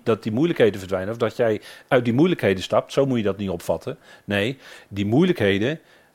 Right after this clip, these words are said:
daar voert God jou doorheen en geeft jou in die moeilijkheden de kracht en leert jou in die moeilijkheden ook nog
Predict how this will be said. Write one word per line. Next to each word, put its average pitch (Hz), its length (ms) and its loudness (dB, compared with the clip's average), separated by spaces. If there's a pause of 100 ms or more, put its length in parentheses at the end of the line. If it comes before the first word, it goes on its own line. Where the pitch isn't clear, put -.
daar 110 480 2
voert 120 280 2
God 131 200 2
jou 101 220 6
doorheen 117 580 0 (480)
en 110 200 0
geeft 120 260 2
jou 104 220 4
in 208 180 2
die 170 120 0
moeilijkheden 104 540 0
de 110 60 -4
kracht 143 340 0
en 113 140 0
leert 139 460 4
jou 110 280 6
in 107 100 2
die 104 100 0
moeilijkheden 104 600 0
ook 240 220 4
nog 117 340 0